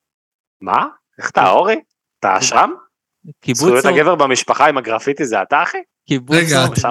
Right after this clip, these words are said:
Speaker 2: קיבוץ אור הנר?
Speaker 3: לא, אור הנר זה קיבוץ של ארגנטינאים, לא?
Speaker 2: כן.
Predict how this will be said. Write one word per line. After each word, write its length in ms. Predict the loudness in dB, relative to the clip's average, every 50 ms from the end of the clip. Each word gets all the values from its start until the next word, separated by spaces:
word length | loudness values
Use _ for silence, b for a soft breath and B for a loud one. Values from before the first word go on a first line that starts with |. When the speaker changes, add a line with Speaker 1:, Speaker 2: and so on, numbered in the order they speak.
| -4 -4
Speaker 2:
קיבוץ 400 | -4 -2 0 0 0 0 -2 -4
אור 200 | -4 -2 -4 -4
הנר? 280 | -4 -2 -2 -2 -4 -4 -8 -12 -18 _ _ _ _ _ _ _ _ _ _ _ _ _ _ _ _ _ _ _ _ _ -6
Speaker 3:
לא, 420 | -2 0 0 2 2 0 -2 -2
אור 280 | -4 -2 -2 0 0 2
הנר 340 | 0 0 0 0 -2 -2 -2
זה 140 | -4 -6 -6
קיבוץ 300 | -6 -4 -2 0 0 0
של 140 | -2 -2 -2
ארגנטינאים, 760 | -2 -2 -2 -4 -4 -6 -6 -4 -2 -2 0 0 -2 -4 -6
לא? 260 | -6 -6 -6 -6 -8 -10 _ _ _ _ _ _ _ _
Speaker 2:
כן. 340 | -2 -2 0 0 -2 -4 -6